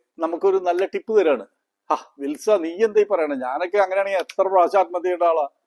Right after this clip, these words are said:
അതിന് ഞാൻ മറികടന്നില്ലേ? അല്ലാതെ നിനക്ക് അതിനോട് സഹായം കിട്ടുമെന്ന് പറയും. പക്ഷെ ആരും പലപ്പോഴും ആരോടും പറയില്ല. അങ്ങനെ വരുമ്പോ എന്ത് ചെയ്യും? ആരോടും പറയാതെ ഇവര് പോയി ആത്മഹത്യ ചെയ്ത് കളയും. ആ, അതില് പറഞ്ഞു വന്നപ്പോഴാണ് ഹോമിസൈഡ്, സൂയിസൈഡിൽ പെട്ട ഒരു പ്രധാനപ്പെട്ട സംഭവമാണ് നമ്മുടെ നാട്ടിലുണ്ടായ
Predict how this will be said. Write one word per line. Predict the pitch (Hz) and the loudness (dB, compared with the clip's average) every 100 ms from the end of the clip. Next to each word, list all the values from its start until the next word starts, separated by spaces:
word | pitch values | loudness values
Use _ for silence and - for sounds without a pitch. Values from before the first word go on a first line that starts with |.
| _ _ _ | _ _ _
അതിന് | 147 202 | -6 0
ഞാൻ | 240 | 2
മറികടന്നില്ലേ? | 247 285 285 277 196 113 | 4 4 4 4 0 -2
അല്ലാതെ | - _ _ - 151 208 | -6 _ _ -6 -2 0
നിനക്ക് | 208 | 2
അതിനോട് | 233 247 254 | 2 2 0
സഹായം | 247 226 214 247 262 | 0 2 2 2 0
കിട്ടുമെന്ന് | - 262 247 233 | -2 0 2 2
പറയും. | 185 | 2
പക്ഷെ | 147 196 | 0 2
ആരും | 185 190 220 214 | 4 4 2 0
പലപ്പോഴും | 202 190 208 208 196 | -2 -2 0 2 2
ആരോടും | 185 190 190 | 0 -2 -2
പറയില്ല. | 156 165 147 117 - | -2 -2 -4 -8 -8
അങ്ങനെ | 143 175 | -4 -2
വരുമ്പോ | 185 180 | -2 -4
എന്ത് | 185 180 | -2 0
ചെയ്യും? | 180 | 2
ആരോടും | 156 151 165 | 2 -2 -4
പറയാതെ | 156 147 | -4 -4
ഇവര് | 147 | -6
പോയി | 139 139 | -6 -8
ആത്മഹത്യ | 127 117 107 | -10 -16 -18
ചെയ്ത് | 104 | -16
കളയും. | 101 95 - _ _ _ _ _ _ _ _ _ _ _ _ - | -16 -16 -20 _ _ _ _ _ _ _ _ _ _ _ _ -6
ആ, | 143 139 147 | 2 2 2
അതില് | 156 165 214 214 | 0 6 6 6
പറഞ്ഞു | 190 220 | 2 0
വന്നപ്പോഴാണ് | 214 214 202 202 | 2 4 4 2
ഹോമിസൈഡ്, | 208 165 180 202 - 214 214 | -2 0 0 0 2 2 2
സൂയിസൈഡിൽ | 202 190 202 196 | -4 -2 0 0
പെട്ട | 202 202 | 0 0
ഒരു | 196 | -2
പ്രധാനപ്പെട്ട | 190 190 185 196 190 | 0 2 2 0 -6
സംഭവമാണ് | 175 185 175 175 | -4 -2 0 0
നമ്മുടെ | 175 170 | -2 -2
നാട്ടിലുണ്ടായ | 170 165 170 160 165 185 | 0 0 -2 0 2 0